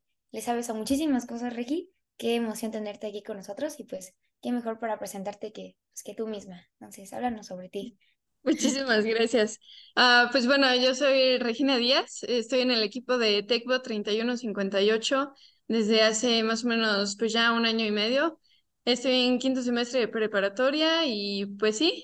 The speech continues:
Speaker 2: no sé qué más podría decir. Tengo diecisiete años, em,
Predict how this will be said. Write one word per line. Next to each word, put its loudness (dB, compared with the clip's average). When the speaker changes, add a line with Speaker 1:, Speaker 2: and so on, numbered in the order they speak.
Speaker 2:
no 2
sé -4
qué -2
más 0
podría -2
decir. -2
Tengo 0
diecisiete -2
años, -2
em, 0